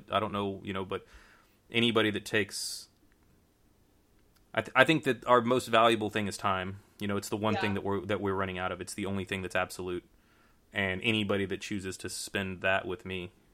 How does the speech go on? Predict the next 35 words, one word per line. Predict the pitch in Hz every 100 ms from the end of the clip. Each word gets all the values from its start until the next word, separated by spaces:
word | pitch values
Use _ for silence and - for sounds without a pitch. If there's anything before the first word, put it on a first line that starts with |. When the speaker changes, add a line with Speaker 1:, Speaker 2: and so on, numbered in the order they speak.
| -
Speaker 1:
um, | 101 95 90 -
and | 90
you | 87 90
is, | 87 - -
is, | 95 92 - -
uh, | 90
and | 90 101
you | 98 101 87
asking | 92 95 - 90
me |
to | 95
spend | - 92
that | 87
with | -
you | 92
is, | 92 -
that's | - 95 - - -
amazing. | 95 85 - _
So | - - 87
I | 98
don't, | 101 -
I |
Speaker 2:
Yeah, | 104 104 - - -
Speaker 1:
don't |
wish | 117 120
Speaker 2:
and | 117
Speaker 1:
you |
asked | 107 104
me | 117
anything. | 113 107 113 107
I |
think | 98 98
that | 98
just | 98 92 -
you | 98